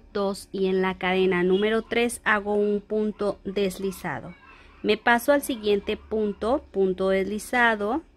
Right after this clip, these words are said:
punto deslizado y punto deslizado. Y así finalizamos con la vuelta número cuatro. Vamos por la cinco. Va a ser esto repetitivo, amigas.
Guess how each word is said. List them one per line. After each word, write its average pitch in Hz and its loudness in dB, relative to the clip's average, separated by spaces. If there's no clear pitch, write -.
punto 208 -2
deslizado 214 0
y 233 -4
punto 190 -4
deslizado. 170 -6
Y 254 4
así 277 2
finalizamos 202 -4
con 226 -6
la 202 -2
vuelta 185 0
número 175 -2
cuatro. 220 -2
Vamos 233 -2
por 269 0
la 220 -2
cinco. - -6
Va 240 2
a 240 2
ser 311 2
esto 247 0
repetitivo, 180 -4
amigas. - -10